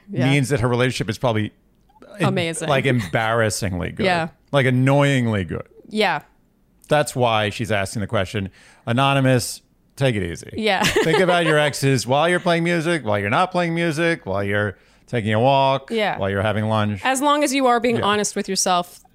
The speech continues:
Speaker 2: As
Speaker 1: that it's
Speaker 2: long
Speaker 1: not
Speaker 2: as,
Speaker 1: in a
Speaker 2: right,
Speaker 1: longing kind
Speaker 2: right.
Speaker 1: of way,
Speaker 2: When the
Speaker 1: which is a different
Speaker 2: longings,
Speaker 1: question.
Speaker 2: yeah, longing here and, like, nostalgia here, bad.
Speaker 1: <laughs>
Speaker 2: Uh, longing here, nostalgia here, good.
Speaker 1: <laughs> I agree.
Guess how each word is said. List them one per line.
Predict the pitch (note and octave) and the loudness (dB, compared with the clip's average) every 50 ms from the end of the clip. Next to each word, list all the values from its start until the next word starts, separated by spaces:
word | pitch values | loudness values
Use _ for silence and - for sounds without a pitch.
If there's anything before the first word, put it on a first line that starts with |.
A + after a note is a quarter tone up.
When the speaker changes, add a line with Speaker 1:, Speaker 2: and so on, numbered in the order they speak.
| - | -8
Speaker 2:
As | - - C#3+ C#3+ | -2 0 2 2
Speaker 1:
that | - - | 2 2
it's | - - | 2 2
Speaker 2:
long | C#3+ D3 D#3 E3 | 2 2 2 2
Speaker 1:
not | E3 E3 - G3+ G#3 | 2 2 2 2 0
Speaker 2:
as, | G#3+ | 0
Speaker 1:
in | G3 F#3+ | 0 -2
a | F#3 F#3 | -2 -2
Speaker 2:
right, | F#3+ | -2
Speaker 1:
longing | F#3+ G3 G3 G3 G3+ G3+ G3+ G3 F#3 F#3 F3+ | 0 2 2 2 2 2 0 0 0 -2 -2
kind | E3+ - F#3+ F3+ D3 | -2 -2 -2 0 0
Speaker 2:
right. | A2+ G2 E2+ | 0 0 0
Speaker 1:
of | F3 | 0
way, | F3+ E3+ D#3 D3 C#3+ C#3+ | 0 0 -2 -2 -2 0
Speaker 2:
When | C#3 C#3 C3+ | 0 2 2
the | C#3 | 2
Speaker 1:
which | C3 C4+ C4+ | 2 2 2
is | C#4+ D3+ | 2 2
a | D#3+ D#3+ | 2 4
different | - G#4+ - - A4+ - D4+ | 2 2 2 2 2 0 0
Speaker 2:
longings, | D4 | 2
Speaker 1:
question. | C#4+ C#4 C4+ C4+ - - F#3+ E3 E3 - | 2 2 2 0 -4 -6 -6 -8 -8 -6
Speaker 2:
yeah, | - C#3 A#2 F2 D#2+ | -4 -2 -2 -2 -2
longing | D2+ A2 A#2 C3 C#3+ D#3+ F3 F#3 F#3+ F#3+ F#3+ F#3+ F#3+ F#3+ F#3+ F3+ C#3+ - | -4 -2 0 0 2 2 2 2 2 0 0 0 -2 -2 -4 -4 -6 -6
here | - - D#3+ D#3 D#3 D#3 D#3 D#3 D3+ D3+ D3+ D3+ D#3 | -4 -2 0 0 0 2 2 2 2 2 2 2 0
and, | C3+ B2 B2 A#2+ B2 B2 | 0 0 0 0 0 0
like, | A#2 A#2 A2 A2 G#2 - | 0 0 0 0 -2 -2
nostalgia | A#2+ A#2+ A#2+ A2 - C#3 C3+ C3 C3 C3 B2 - C3+ | 0 0 0 0 0 2 2 4 4 2 0 0 -4
here, | A#2 G2 C3 C3 C3+ C3+ B2+ | -2 -2 -2 0 0 0 0
bad. | F2+ - A2 G2+ G2 F#2 E2+ D#2 D#2 F#2 F#2+ - | 0 0 0 0 0 0 -2 -4 -6 -8 -10 -12
Speaker 1:
<laughs> | - - - - - - - | -14 -14 -16 -18 -16 -12 -10
Speaker 2:
Uh, | - - C#3+ | -8 -6 -4
longing | C3+ C#3+ D3+ D#3+ E3 E3 D#3 D3+ D3 | 0 2 2 2 2 2 0 0 0
here, | C3+ E3+ G3 G3 F#3+ F#3+ F3+ | 0 0 0 2 2 2 2
nostalgia | E3 D#3 C#3+ - D3+ C#3+ C#3 C3+ C#3 | 2 0 0 0 0 0 0 0 0
here, | B2 C3+ C3 B2 G#2+ | -2 0 0 0 -2
good. | E2 - G2 - - - - - | -2 -4 -4 -4 -6 -8 -8 -8
Speaker 1:
<laughs> | - - - G4 - - - E4 - - F4 - - G#4 G#4 - - A#4 A4 - _ _ _ - - - - - - - _ - | -6 -2 -2 -2 -2 0 -2 -2 -2 -2 -6 -6 -4 -6 -8 -8 -8 -12 -12 -12 _ _ _ -20 -20 -20 -20 -20 -20 -16 _ -4
I | B3+ C4+ | 0 0
agree. | D4+ D#4+ C#4+ F4 A4+ B4+ A3+ | 0 0 0 0 0 0 0